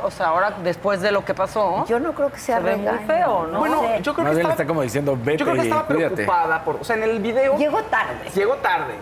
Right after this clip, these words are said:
Speaker 2: Y
Speaker 3: Ajá.
Speaker 2: entonces le dijo,
Speaker 1: Y no fue a un
Speaker 2: "Llegas
Speaker 1: evento.
Speaker 2: tarde,
Speaker 3: Y no fue.
Speaker 2: como siempre llegas tarde".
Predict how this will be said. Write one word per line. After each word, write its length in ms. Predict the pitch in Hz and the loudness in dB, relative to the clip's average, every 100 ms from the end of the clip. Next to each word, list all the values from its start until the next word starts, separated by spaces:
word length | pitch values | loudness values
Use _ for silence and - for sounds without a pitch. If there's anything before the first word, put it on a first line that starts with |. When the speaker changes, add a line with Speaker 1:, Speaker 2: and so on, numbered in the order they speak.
| - 185 | -8 -2
Speaker 2:
Y 40 | |
Speaker 3:
Ajá. 100 | 175 | 0
Speaker 2:
entonces 480 | 190 226 226 233 214 | 0 0 2 2 0
le 180 | 208 202 | 0 -2
dijo, 560 | 202 202 - 190 196 - | -4 -6 -2 0 2 0
Speaker 1:
Y 80 | |
no 160 | 233 233 | 0 0
fue 140 | 233 | 0
a 20 | 247 | 0
un 100 | 240 | 2
Speaker 2:
"Llegas 180 | 214 240 | 2 2
Speaker 1:
evento. 220 | 233 226 190 | 0 0 0
Speaker 2:
tarde, 160 | 226 | 2
Speaker 3:
Y 80 | 220 | 0
no 40 | 214 | 0
fue. 120 | - | -2
Speaker 2:
como 180 | 170 160 | -2 -4
siempre 420 | - 202 196 190 | -4 -2 0 0
llegas 400 | 202 196 196 - | 2 2 0 -2
tarde". 580 | 226 214 180 156 165 220 | 0 2 2 2 0 -2